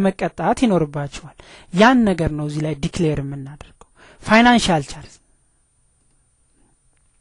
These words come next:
ቻርጅ ፋይን ኦን ኢንቮይስ ቴን ዴይስ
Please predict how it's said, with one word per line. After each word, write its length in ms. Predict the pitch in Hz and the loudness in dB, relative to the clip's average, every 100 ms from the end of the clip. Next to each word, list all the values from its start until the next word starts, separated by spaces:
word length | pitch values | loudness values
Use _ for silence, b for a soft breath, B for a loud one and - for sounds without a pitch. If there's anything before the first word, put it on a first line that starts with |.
| _ _ _ - _ _ - | _ _ _ -20 _ _ 2
ቻርጅ 260 | 208 202 190 | 2 2 -2
ፋይን 260 | 175 147 135 b b b b b _ 233 | -4 -6 -10 b b b b b _ 6
ኦን 200 | 262 294 | 8 8
ኢንቮይስ 600 | 262 226 175 185 226 - - - - - _ _ _ _ _ _ _ _ _ _ _ _ _ _ _ _ _ _ _ _ | 6 4 4 4 4 2 -8 -14 -20 -20 _ _ _ _ _ _ _ _ _ _ _ _ _ _ _ _ _ _ _ _
ቴን 280 | - 277 311 262 | 2 6 8 8
ዴይስ 300 | 220 170 | 6 4